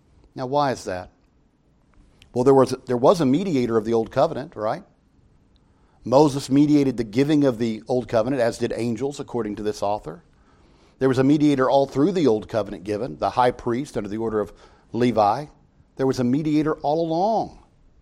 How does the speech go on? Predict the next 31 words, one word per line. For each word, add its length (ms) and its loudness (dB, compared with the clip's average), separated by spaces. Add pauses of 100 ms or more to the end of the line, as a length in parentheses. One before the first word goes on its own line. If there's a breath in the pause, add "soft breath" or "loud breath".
(1120)
But 120 -10
what 180 -8
there 140 -6
wasn't 420 -4
was 120 -6
a 60 -8
guarantor. 840 -8 (1200)
How 100 -2
do 80 2
we 80 0
know 200 0
that? 220 -10
Because 300 -6
the 100 -2
law 280 -2
was 180 -6
broken 400 -4
over 280 -4
and 100 0
over. 340 -6 (420 soft breath)
You 140 2
had 220 4
to 40 0
give 340 4 (440 soft breath)
sacrifices 880 2 (120)
over 440 6
and 160 0
over 300 2
again 300 0
without 360 4
end. 380 -2